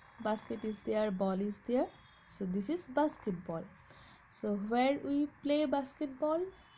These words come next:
We play on the field. So this is outdoor game. You have to write O over here, okay? This is carom. We play inside the building.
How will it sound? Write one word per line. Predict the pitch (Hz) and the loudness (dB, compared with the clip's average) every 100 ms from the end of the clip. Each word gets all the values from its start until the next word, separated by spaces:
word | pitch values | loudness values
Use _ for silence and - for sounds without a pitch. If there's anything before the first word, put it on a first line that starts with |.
| - - | -18 -6
We | 202 196 | -6 -4
play | 233 294 | 2 4
on | 277 262 | 4 4
the | 302 | 2
field. | 294 311 180 - - - - - - | 2 -2 -2 -4 -16 -20 -20 -20 -20
So | - 254 277 | -2 2 2
this | 240 214 | 0 -2
is | 320 - | -4 0
outdoor | 240 233 185 190 | 0 2 0 -2
game. | 180 180 175 190 - - - | -2 -2 -2 -4 -6 -12 -4
You | 220 | -4
have | 220 214 208 | -2 -4 -4
to | 240 | -4
write | 233 240 294 - - | 0 2 0 -4 0
O | 254 - | 2 2
over | 240 208 208 | 0 0 -2
here, | - 180 - 208 | 0 -2 -2 -8
okay? | - 392 285 185 - - - - - - - - | 0 2 2 0 -10 -20 -20 -20 -20 -20 -20 -6
This | 233 294 | -2 0
is | 330 - - - - - | -2 -4 -16 -20 -10 4
carom. | 277 269 220 262 - - | 8 8 6 2 -4 -6
We | 220 | -6
play | 208 226 226 | -2 0 0
inside | 226 240 226 220 | 0 -2 -2 -2
the | |
building. | 226 262 269 277 277 | -2 0 0 -2 -6